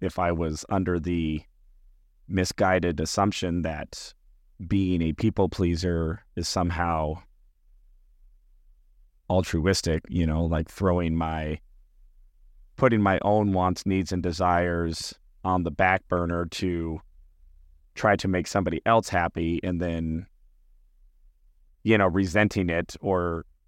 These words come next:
feeling a certain way about it after the fact because maybe it didn't get reciprocated or maybe that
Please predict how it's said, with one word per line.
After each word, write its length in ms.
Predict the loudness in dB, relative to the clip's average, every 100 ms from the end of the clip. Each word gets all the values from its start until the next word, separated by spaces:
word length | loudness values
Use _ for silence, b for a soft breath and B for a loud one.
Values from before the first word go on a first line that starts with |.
| _
feeling 360 | 0 0 2 0
a 60 |
certain 320 | -2 -2 0 0
way 140 | 0
about 320 | 0 -2 -2
it 120 | -4 -8 _ _
after 280 | -2 -2 -2
the 120 | -4
fact 420 | -4 -4 -4 -6 -10
because 600 | -4 -4 -2 0 -2 -2
maybe 260 | -2 0 0
it 80 | -2
didn't 280 | -4 -6 -10 -18 -20 -20 -20 _ -20 _ -10 -4
get 180 | -2
reciprocated 920 | -2 0 0 2 2 2 4 4 4 2
or 160 | 0
maybe 340 | 2 0 2 0
that 280 | 2 0